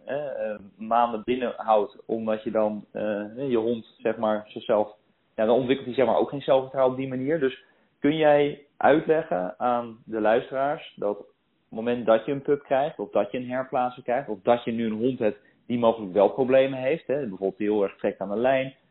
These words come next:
uitvalt naar andere honden, dan kan ik me ook voorstellen dat iemand denkt van, ja, trainingsvrij opvoeden klinkt interessant, maar hoe,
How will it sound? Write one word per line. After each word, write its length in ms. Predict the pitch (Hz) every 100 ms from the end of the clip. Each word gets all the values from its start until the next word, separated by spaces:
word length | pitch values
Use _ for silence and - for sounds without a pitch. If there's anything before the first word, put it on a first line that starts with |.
| _
uitvalt 340 | 92 110 110
naar 100 | 104
andere 200 | 104 104
honden, 380 | 101 117 151 175 - _ _ _ -
dan 80 | 113
kan 60 |
ik 60 | 131
me 140 | 127
ook 60 | 160
voorstellen 340 | 139 123 131 113
dat 100 | 117
iemand 180 | 123
denkt 180 | 110 113
van, 80 | 131
ja, 220 | 131 92 -
trainingsvrij 400 | 120 120 - 117
opvoeden 400 | 120 123 113 -
klinkt 340 | 135 143 135 -
interessant, 600 | - 120 101 - 113 147
maar 320 | 127 120 113 -
hoe, 180 | 117 160